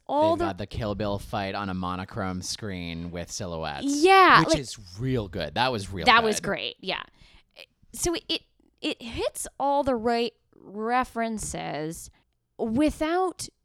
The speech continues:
Speaker 1: really doing anything with them. Like,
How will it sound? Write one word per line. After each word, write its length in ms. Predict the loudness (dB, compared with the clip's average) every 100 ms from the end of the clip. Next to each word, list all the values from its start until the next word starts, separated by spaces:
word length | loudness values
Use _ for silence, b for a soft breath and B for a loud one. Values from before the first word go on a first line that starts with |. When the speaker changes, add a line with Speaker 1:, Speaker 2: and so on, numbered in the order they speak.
| _ _
Speaker 1:
really 1000 | -16 -12 -8 0 4 4 4 2 0 -4 _ _ _ -20 -4
doing 460 | 6 6 6 2 -4
anything 520 | -14 -16 -12 -12 -10
with 180 | -14 -10
them. 280 | -10 -10 -16 b b -2
Like, 160 | -2